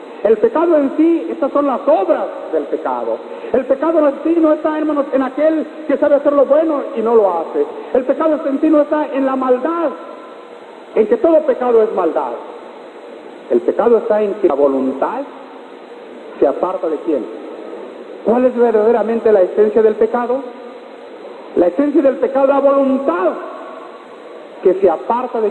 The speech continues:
quién. No nos forzan, no nos obligan, somos nosotros por nuestra propia, ¿qué cosa? Los que le decimos a Dios, "No quiero hacer qué cosa".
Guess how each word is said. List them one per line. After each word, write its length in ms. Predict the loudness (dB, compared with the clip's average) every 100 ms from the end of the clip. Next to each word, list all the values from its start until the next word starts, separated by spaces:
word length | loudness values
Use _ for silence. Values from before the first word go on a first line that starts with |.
| 0
quién. 260 | 0 2 -2 -8 -12 -14 -14 -12 -8 -6 -6 -8 -6 2
No 220 | 4 6
nos 200 | 6 4
forzan, 580 | 4 2 2 0 -2 -4 -6 -12 -16 -18 -18 -10 0
no 240 | 4 6
nos 180 | 4 2
obligan, 560 | 2 4 2 2 0 -4 -10 -14 -8 0
somos 300 | 2 4 2
nosotros 580 | 2 4 4 4 2 2
por 160 | 0 2
nuestra 340 | 0 0 -2
propia, 520 | 0 2 2 4 0 0
¿qué 120 | -2
cosa? 500 | 0 0 0 -4 -6 -10 -14 -16 -18 -16 -16 -14 -14 -12 0
Los 160 | 2 4
que 100 | 4
le 120 | 4
decimos 360 | 4 2 2 2
a 120 | 2
Dios, 260 | 2 2 0 -6 -14 -14 -16 -18 -18 -18 -18 -20 -20 -20 -2
"No 200 | 2 2 2
quiero 180 | 2 2
hacer 260 | 2 2
qué 140 | 2 2
cosa". 580 | 4 4 2 -2 -2